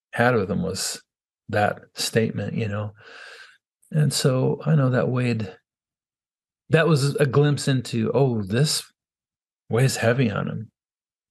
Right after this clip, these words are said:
This is a burden for him, you know? And, uh, I wish he coulda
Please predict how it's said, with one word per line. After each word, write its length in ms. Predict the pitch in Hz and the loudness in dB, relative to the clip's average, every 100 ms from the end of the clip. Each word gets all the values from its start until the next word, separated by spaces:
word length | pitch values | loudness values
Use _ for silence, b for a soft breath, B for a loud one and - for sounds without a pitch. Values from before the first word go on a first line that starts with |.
| _ | _
This 120 | 113 123 | -4 -2
is 120 | 117 | -2
a 40 | |
burden 360 | 101 110 120 113 | 0 0 0 -2
for 160 | - 101 | -4 -6
him, 340 | 107 107 107 | -4 -8 -8
you 80 | 104 | -4
know? 220 | 107 110 B B B B B B B B _ _ _ _ _ _ _ _ | -4 -6 B B B B B B B B _ _ _ _ _ _ _ _
And, 380 | 131 120 117 113 | 0 2 2 2
uh, 540 | 113 110 107 104 101 - - _ _ _ _ _ _ _ _ - | 2 2 2 0 -2 -6 -12 _ _ _ _ _ _ _ _ -4
I 120 | 123 | 0
wish 280 | 117 120 - | 0 0 -2
he 80 | 120 | -4
coulda 460 | 123 117 113 107 | 0 2 2 0